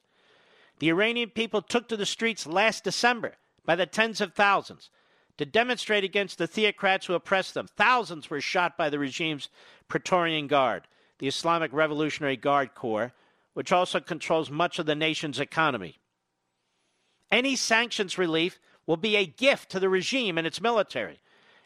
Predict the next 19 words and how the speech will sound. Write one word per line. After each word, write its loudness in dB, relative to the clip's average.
and 0
the 4
foreign 4
terror 2
groups -4
it -2
funds. -4
For 0
decades, 0
Iran 2
has -4
funneled 0
its -4
oil 4
wealth 2
into -2
a 4
nuclear -2
program 0